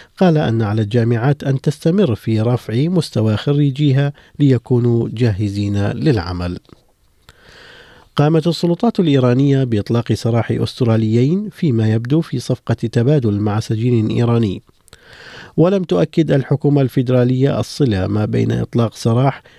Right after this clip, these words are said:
جولي كينغ ومارك فيركن وطالب الدكتوراه في جامعة كوينزلاند الإيراني رضا دهباشي كيفي. النائب العام الفيدرالي كريستيان بورتر قال أنه لن يكشف تفاصيل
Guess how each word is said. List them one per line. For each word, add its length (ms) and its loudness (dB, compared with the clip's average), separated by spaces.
جولي 340 2
كينغ 400 0
ومارك 600 0
فيركن 540 -2
وطالب 440 2
الدكتوراه 540 0
في 180 0
جامعة 760 0
كوينزلاند 760 0
الإيراني 640 0
رضا 360 2
دهباشي 640 0
كيفي. 460 -2
النائب 520 0
العام 360 0
الفيدرالي 540 0
كريستيان 580 -2
بورتر 380 2
قال 180 2
أنه 400 2
لن 220 2
يكشف 420 -2
تفاصيل 580 -2